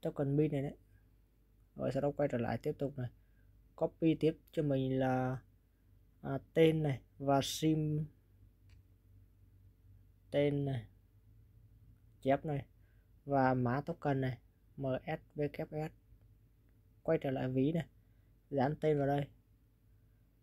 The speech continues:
Dán token symbol, M S đúng không? M S V K S. Rồi. Sau đó bấm vào chữ edit này. Đấy.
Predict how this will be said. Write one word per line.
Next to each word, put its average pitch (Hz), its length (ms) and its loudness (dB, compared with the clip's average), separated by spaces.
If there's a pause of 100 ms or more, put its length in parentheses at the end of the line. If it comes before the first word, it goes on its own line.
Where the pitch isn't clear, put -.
(140)
Dán 139 300 -2
token 156 420 -2
symbol, 147 520 0 (240)
M 139 260 -8 (280)
S 156 260 -4
đúng 151 200 -6
không? 143 220 -8
M 135 40 -6 (180)
S 139 180 -8 (360)
V 147 60 -4 (220)
K - 40 -20 (580)
S. 160 280 -4 (440)
Rồi. 135 260 0 (560)
Sau 147 180 2
đó 143 120 6
bấm 151 160 2
vào 160 140 2
chữ 156 240 -4
edit 151 460 4
này. 139 160 -4 (2000)
Đấy. 135 280 -4